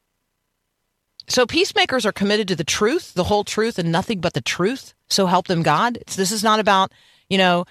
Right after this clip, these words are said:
"Hey, hey, hey, you just, you just, you know, just, just, just forgive each other and move on." No, the truth matters.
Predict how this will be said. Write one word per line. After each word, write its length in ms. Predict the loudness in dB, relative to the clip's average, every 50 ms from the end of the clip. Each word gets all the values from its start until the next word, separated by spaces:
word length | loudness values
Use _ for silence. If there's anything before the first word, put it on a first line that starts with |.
| _ _ -2 2
"Hey, 160 | 2 4 4
hey, 180 | 4 4 2
hey, 300 | 2 2 2 2 2 2
you 180 | 0 -2 -4 -4
just, 280 | -2 -4 -4 -4 -8 _
you 160 | -4 -2 -2 0
just, 320 | 0 0 -2 -2 -2 -2
you 80 | 0 0
know, 160 | 2 0 0
just, 340 | -2 -4 -4 -4 -6 _ -6
just, 240 | -4 -4 -4 -4 -4
just 200 | -4 -4 -4 -4
forgive 280 | -4 -4 -2 0 0 0
each 160 | 0 0 0
other 180 | 0 0 0 0
and 80 | 0
move 220 | 0 -2 -2 0 0
on." 180 | 0 0 0
No, 120 | 0 -4 -4
the 60 | -6
truth 360 | -8 -4 -2 -2 -2 -2 0
matters. 520 | -2 0 0 -2 -4 -4 -8 -8 -12 -12